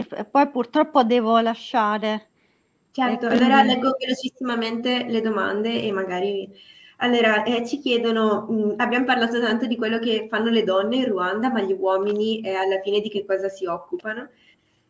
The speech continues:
Speaker 2: E la seconda domanda invece riguarda il processo di riconciliazione,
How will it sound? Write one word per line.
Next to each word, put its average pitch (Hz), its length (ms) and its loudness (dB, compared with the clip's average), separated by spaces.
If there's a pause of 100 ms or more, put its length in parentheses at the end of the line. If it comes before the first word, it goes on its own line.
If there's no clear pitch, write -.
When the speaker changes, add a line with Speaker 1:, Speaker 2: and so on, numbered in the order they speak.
(200)
Speaker 2:
E 254 400 6
la 269 160 6
seconda 269 420 0
domanda 247 420 0
invece 247 460 0
riguarda 247 360 0
il 240 100 -2
processo 226 400 -4
di 226 100 0
riconciliazione, 202 1160 -2